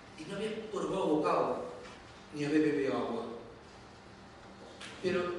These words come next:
tuve que clamar y clamé a Dios. Es verdad que me parecía, lo hice en una acera de rodillas,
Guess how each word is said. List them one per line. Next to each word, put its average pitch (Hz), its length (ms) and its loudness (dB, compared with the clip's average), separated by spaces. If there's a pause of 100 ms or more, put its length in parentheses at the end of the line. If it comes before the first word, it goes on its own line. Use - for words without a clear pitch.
(120)
tuve 233 260 4
que 226 140 2
clamar - 420 2 (120)
y - 100 -4
clamé 185 340 6
a 240 60 6
Dios. 220 240 8 (800)
Es 220 100 4
verdad 226 340 10
que 208 80 8
me 196 120 8
parecía, - 560 6
lo - 180 12
hice 233 200 12
en 208 100 6
una 202 100 6
acera 233 320 4
de - 160 4
rodillas, 190 520 4